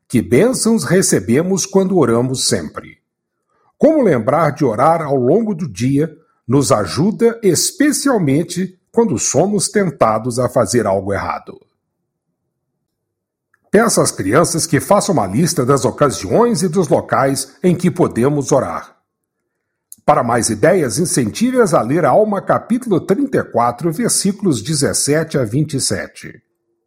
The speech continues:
Ajude as crianças a criar um símbolo ou desenho que as ajudará a orar sempre.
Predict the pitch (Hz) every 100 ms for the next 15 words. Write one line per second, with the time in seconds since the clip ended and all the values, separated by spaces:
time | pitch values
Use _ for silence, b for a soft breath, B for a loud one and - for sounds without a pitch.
0 | _ _ _ _ _ _ _ _ _ _
1 | _ _ - 160 120 277 302 185 - 107
2 | 123 156 120 147 151 123 135 190 120 90
3 | - 185 202 196 208 B B B 247 277
4 | 180 127 92 113 139 147 170 B B 254
5 | 269 240 175 214 220 123 135 185 139 127
6 | 147 - - 117 90 - - -